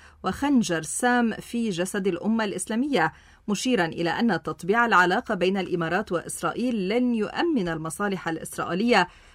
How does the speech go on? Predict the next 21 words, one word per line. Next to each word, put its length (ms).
بل 140
يشكل 540
خطرا 460
على 200
مستقبل 480
أمريكا 480
وداعمي 560
الاتفاق، 600
كما 320
أفاد 400
بأن 340
الاتفاق 960
خطأ 460
في 140
الحسابات، 760
حسابات 500
الإمارات، 640
ومقدمة 640
لجعلها 560
مستعمرة 480
إسرائيلية، 720